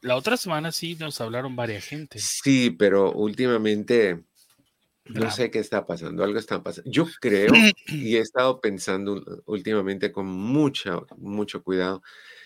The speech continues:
Speaker 2: que estamos llegando al final de la vela. Yo creo que estamos llegando al punto donde se está apagando la vela. Sí, creo que, que no, no veo ya tanto la necesidad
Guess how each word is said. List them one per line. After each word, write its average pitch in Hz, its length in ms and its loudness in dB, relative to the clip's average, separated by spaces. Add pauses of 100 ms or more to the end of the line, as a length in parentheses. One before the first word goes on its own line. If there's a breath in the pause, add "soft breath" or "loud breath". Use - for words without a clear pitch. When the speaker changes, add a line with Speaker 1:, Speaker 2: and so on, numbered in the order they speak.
(540 loud breath)
Speaker 2:
que 131 160 2
estamos 143 400 2
llegando 131 340 2
al 139 100 2
final 104 300 0
de 107 120 2
la 104 140 2
vela. 85 460 -2 (360)
Yo 104 240 -2
creo 117 180 2
que 113 80 -6
estamos 110 320 -4
llegando 104 320 0
al 101 140 -4
punto 101 320 -4
donde 95 140 -4
se 85 80 -14
está 95 420 -2 (180)
apagando 87 540 -2
la 85 100 2
vela. 82 160 0
Sí, 92 500 -2 (480 soft breath)
creo 143 260 4
que, 143 200 0
que 123 160 0
no, 117 320 0
no 113 260 0
veo 120 220 4
ya 110 220 0
tanto 104 280 -2
la 101 140 0
necesidad 90 720 -6